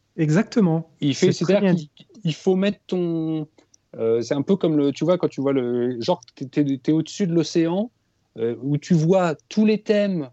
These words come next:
Speaker 2: que tu peux
Speaker 1: Ouais.
Speaker 2: aborder, et il y a un moment, faut que tu t'arrêtes et que tu
Speaker 1: Tu te
Speaker 2: plonges
Speaker 1: focalises.
Speaker 2: profond, euh, sur un thème en particulier, quoi. Et c'est
Speaker 1: Hmm.
Speaker 2: ces, ces trois ou quatre thèmes que tu vas, euh, tu vas, tu vas, tu vas,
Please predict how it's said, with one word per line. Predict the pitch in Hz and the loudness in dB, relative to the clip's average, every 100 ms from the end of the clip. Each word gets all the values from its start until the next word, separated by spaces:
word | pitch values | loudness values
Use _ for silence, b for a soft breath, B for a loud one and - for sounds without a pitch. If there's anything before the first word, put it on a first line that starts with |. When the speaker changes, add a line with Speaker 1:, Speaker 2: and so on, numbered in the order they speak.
| _ | _
Speaker 2:
que | 165 | -8
tu | - | -6
peux | 151 180 | -2 0
Speaker 1:
Ouais. | |
Speaker 2:
aborder, | 170 156 151 160 208 214 | 2 0 0 0 0 -2
et | 131 | -4
il | |
y | 147 | -4
a | |
un | 165 | -2
moment, | 180 226 | -2 -4
faut | - | -4
que | 165 | -10
tu | 151 | -6
t'arrêtes | 165 196 160 | -4 -4 -4
et | |
que | - | -8
tu | 147 | -10
Speaker 1:
Tu | 165 | -10
te | |
Speaker 2:
plonges | - 196 | -4 0
Speaker 1:
focalises. | 151 143 135 | 2 0 -2
Speaker 2:
profond, | - 208 - - 208 220 - b b _ | 0 -2 -2 -2 -2 -2 -8 b b _
euh, | 123 | -10
sur | 123 - 185 160 | -8 -2 -2 -2
un | 180 180 | -4 -2
thème | 196 196 | -2 -2
en | 170 | -2
particulier, | 156 - 143 156 170 180 | -4 -8 -10 -4 -2 -4
quoi. | 104 - | -6 -8
Et | 120 | -6
c'est | 170 139 | -2 2
Speaker 1:
Hmm. | 143 | 2
Speaker 2:
ces, | 185 175 _ _ _ | 2 -2 _ _ _
ces | - - | -6 -4
trois | 147 - 190 196 | -4 -2 2 2
ou | 160 | 0
quatre | - 180 _ | -2 -2 _
thèmes | - 190 185 | -6 -4 -4
que | 147 | -4
tu | 135 135 | -6 -4
vas, | 139 151 151 | -2 0 0
euh, | 123 113 113 117 117 113 - | 0 -4 -6 -10 -12 -16 -12
tu | 127 | -6
vas, | 117 113 | -4 -4
tu | - | -4
vas, | 117 107 | -4 -4
tu | - | -8
vas, | 110 104 | -8 -6